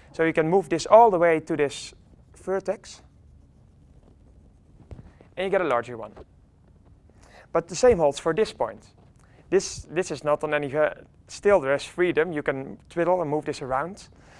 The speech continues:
So this will be, if you move it this way, you get a longer strip, namely this one. And this also shows how the so-, what the, so-,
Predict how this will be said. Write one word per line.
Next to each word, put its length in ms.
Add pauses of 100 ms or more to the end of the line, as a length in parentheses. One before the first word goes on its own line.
(200)
So 380
this 320
will 160
be, 320 (360)
if 100
you 80
move 220
it 120
this 220
way, 180
you 80
get 140
a 60
longer 300
strip, 360 (1080)
namely 580 (1700)
this 300
one. 180 (1900)
And 120
this 120
also 280
shows 360
how 160
the 60
so-, 240
what 160
the, 80
so-, 400